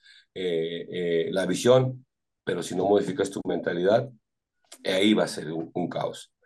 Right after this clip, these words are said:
Entonces, ¿qué viene? Bien fácil. A ver, ¿cómo puedo ser como Cristiano Ronaldo? No, güey, pues, ¿sabes qué, güey? Eh, si un amigo te va a decir, "Ay, no mames, cabrón, y, ay, tú eres muy bueno, güey, tú". No, sí, güey, pero quiero ser como él, güey, o puedo ser mejor que él.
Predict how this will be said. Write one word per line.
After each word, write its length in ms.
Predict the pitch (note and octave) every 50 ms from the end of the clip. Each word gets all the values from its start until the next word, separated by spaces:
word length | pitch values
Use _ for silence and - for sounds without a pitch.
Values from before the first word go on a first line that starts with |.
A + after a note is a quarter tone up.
| _ _ _
Entonces, 380 | _ - F#2 D#2+ D2 D#2 - -
¿qué 140 | - A2+
viene? 400 | A2+ A2+ G#2 E2+ E2 D#2 - - - _ _ _ _ _ _ _ _ _ - - - _ _ _ _ _ _ _ _ -
Bien 260 | G#2 A2 A2+ A2 G#2+
fácil. 460 | G#2+ A2 G2+ F#2+ - F2+ E2 - - _ _ _ _ _
A 100 | - F#2+
ver, 260 | F#2+ F#2+ F#2+ - - _
¿cómo 220 | - A#2 B2 B2+
puedo 160 | B2+ B2 C3
ser 200 | B2+ B2 C3 B2+ B2
como 220 | B2 A#2+ A#2 G#2+
Cristiano 380 | - G2+ G2+ - G#2 G2+ G#2 G#2+
Ronaldo? 460 | G2 G2 F#2+ F#2 F2 E2+ D#2+ D2+ -
No, 160 | D#2+ D#2+ E2+ F#2
güey, 200 | - G#2 A2 F#2+
pues, 180 | - - D2+ -
¿sabes 260 | - F#2+ G2+ G2+ G2+ -
qué, 140 | G2 G2+ G#2
güey? 260 | G2+ A2+ B2 B2+ - _ _ _ _ _ _ _ _
Eh, 340 | - F2+ F2 E2+ F2 F2 -
si 100 | - G#2+
un 100 | G#2+ A#2
amigo 180 | A2+ A2 A2+
te 80 | A#2 A#2
va 60 | G#2+
a 20 | G2
decir, 140 | - - -
"Ay, 140 | - A2+ B2
no 140 | C#3 D3+ D#3
mames, 400 | C#3 B2+ B2+ C3 B2+ A2+ G2 -
cabrón, 480 | - G2 F#2 F#2+ G2+ A2 A#2 A#2 G#2 G2
y, 180 | F#2 F#2 F#2+
ay, 460 | - - - - - - - - - - _ - _ _ _ - _ _
tú 100 | - G#2+
eres 120 | A#2+ B2
muy 160 | B2 C3 C3+ C3+
bueno, 340 | A2 G#2+ G#2 A#2 B2+ A#2+
güey, 380 | G#2 F2+ G2 F#2+ G#2 G#2 G#2+ G#2
tú". 380 | - G2+ G#2+ A#2 A#2+ A#2 - - _ _ _ _
No, 120 | - A2+ B2
sí, 220 | B2+ - B2+ C3
güey, 280 | B2+ - - - F2 - _ _
pero 160 | - - -
quiero 160 | - - G#2+ G#2+
ser 180 | - A#2+ A#2+
como 240 | - - G#2+ G#2 G#2+
él, 100 | B2 C3+
güey, 160 | C3+ A#2 G2+
o 100 | F#2+ -
puedo 200 | - G#2 A#2+ B2
ser 200 | B2 B2+ C#3+ C#3+
mejor 280 | D3 B2+ - A2 G2+ G2
que 100 | - F#2
él. 140 | F2 F2+